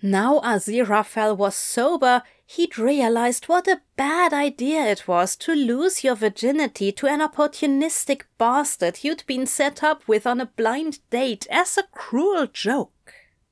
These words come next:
Shit. Crowley just wanted to know that Aziraphale was all right. He remembered the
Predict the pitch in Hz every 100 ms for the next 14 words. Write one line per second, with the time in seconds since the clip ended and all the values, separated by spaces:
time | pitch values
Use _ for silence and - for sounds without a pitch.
0 | _ _ _ _ _ _ _ - - -
1 | - _ - - - _ _ _ _ _
2 | _ _ _ _ _ _ _ - - -
3 | _ _ _ _ _ _ - 240 294 262
4 | 240 202 277 - - 208 220 302 262 -
5 | - 202 170 190 220 202 247 - 320 226
6 | 233 254 180 160 - 185 190 240 262 311
7 | 330 247 220 269 220 123 _ _ _ _
8 | _ _ _ _ _ _ _ - - -
9 | - 311 262 285 240 226 330 302 175 -